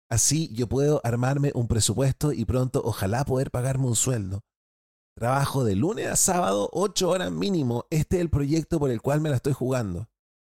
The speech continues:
Y los propinistas son personas que no pueden comprometerse con tres dólares al mes y me tiran de vez en cuando luca, luca y media, cinco lucas, todo me sirve, ¿eh? <laughs> Así que levantemos las manos y tirémosle toda la buena onda a los patrones y a los propinistas.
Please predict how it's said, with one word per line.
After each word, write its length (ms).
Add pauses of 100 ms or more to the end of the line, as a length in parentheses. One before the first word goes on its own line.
(340)
Y 80
los 120
propinistas 640
son 180
personas 440
que 140
no 240
pueden 300
comprometerse 720
con 160
tres 240
dólares 320
al 160
mes 320
y 80
me 140
tiran 340
de 80
vez 180
en 80
cuando 360
luca, 320
luca 220
y 60
media, 340
cinco 340
lucas, 300
todo 200
me 100
sirve, 480
¿eh? 120 (880)
<laughs> 400
Así 260
que 100
levantemos 680
las 160
manos 460
y 100
tirémosle 560
toda 340
la 100
buena 360
onda 360
a 60
los 120
patrones 480
y 80
a 40
los 120
propinistas. 680